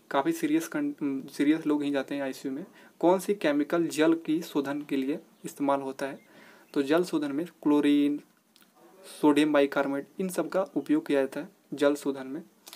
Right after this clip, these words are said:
ट्वेंटी फ़ाइव देखिए, सूखे पत्तों को किस कूड़ेदान में रखेंगे? देखिए, मैं आपको बहुत अच्छा तरीका से बताऊँ, यदि आप, आ, मेरे पाँच छः पार्ट बनाया हूँ, छः पार्ट तक बना दिया हूँ, यदि आप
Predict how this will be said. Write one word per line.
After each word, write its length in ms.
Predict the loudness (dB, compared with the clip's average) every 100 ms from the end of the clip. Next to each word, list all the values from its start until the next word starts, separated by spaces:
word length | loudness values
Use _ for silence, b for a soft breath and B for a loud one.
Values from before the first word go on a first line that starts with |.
| B B B B _
ट्वेंटी 280 | 2 4 4
फ़ाइव 220 | 2 0
देखिए, 200 | 0 0
सूखे 380 | 0 -2 -2 0
पत्तों 420 | 0 0 0 0
को 160 | 2 0
किस 240 | 0 -2
कूड़ेदान 420 | 0 2 2 0 -2
में 220 | -6 -6 2
रखेंगे? 380 | 2 2 -4 -6
देखिए, 300 | -4 -4 -6 B B B -2
मैं 80 | 0
आपको 340 | -2 4 4
बहुत 520 | 4 -2 2 2 2
अच्छा 240 | -2 0 2
तरीका 320 | 2 2 0
से 240 | -2 -2
बताऊँ, 380 | -2 -2 -4 -6 0
यदि 260 | 2 2 0 0
आप, 300 | 0 0 -6 B B B B
आ, 120 | -2 0
मेरे 200 | 2 0
पाँच 280 | 2 0
छः 140 | 0 -4 2
पार्ट 220 | 2 2 0
बनाया 320 | 0 2 2
हूँ, 220 | 0 -4 6
छः 180 | 8 8
पार्ट 200 | 6 4
तक 100 | -2
बना 260 | 0 2
दिया 160 | 0 -4
हूँ, 200 | -8 -12 B B 2
यदि 200 | 2 2 0
आप 260 | 0 0